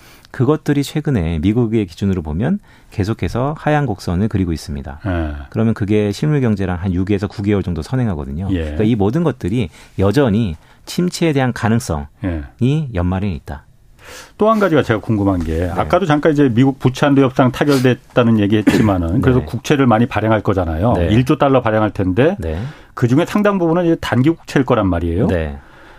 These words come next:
Speaker 2: 단기 국채 발행이 늘어나면은
Speaker 1: 네.
Speaker 2: 당연히 단기 국채에 대한 금리가 올라갈 거잖아요.
Speaker 1: 네.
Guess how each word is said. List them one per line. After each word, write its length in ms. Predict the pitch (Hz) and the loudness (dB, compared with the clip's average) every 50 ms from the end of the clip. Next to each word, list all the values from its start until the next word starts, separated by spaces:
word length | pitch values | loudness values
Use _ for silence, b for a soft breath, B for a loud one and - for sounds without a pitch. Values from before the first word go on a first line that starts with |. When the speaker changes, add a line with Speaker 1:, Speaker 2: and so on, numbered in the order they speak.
| B B B | B B B
Speaker 2:
단기 280 | - 120 120 151 175 | -2 0 0 2 0
국채 300 | 196 190 196 - - 190 - | 0 -2 -2 -2 -4 -2 0
발행이 300 | - 120 127 143 151 139 | 0 0 2 2 2 4
늘어나면은 640 | 117 117 135 131 120 107 98 92 90 104 117 107 82 | 4 4 4 4 4 4 2 2 2 2 2 0 0
Speaker 1:
네. 260 | 78 85 80 76 73 80 | -2 -4 -6 -6 -8 -6
Speaker 2:
당연히 280 | - 101 113 160 196 196 | -2 0 2 2 0 0
단기 280 | - 120 120 143 151 | -4 -2 -2 0 0
국채에 280 | 170 165 165 - - 165 | 0 -2 -2 -2 0 2
대한 160 | 156 160 143 | 4 4 2
금리가 320 | - - 123 123 127 131 127 | 2 2 4 4 4 4 4
올라갈 300 | 104 104 107 101 104 95 | 4 2 2 2 0 0
거잖아요. 540 | - 104 90 85 82 80 78 76 78 87 | 0 0 0 0 -2 -4 -4 -4 -4 -2
Speaker 1:
네. 260 | 107 87 80 76 71 | -2 -2 -2 -4 -8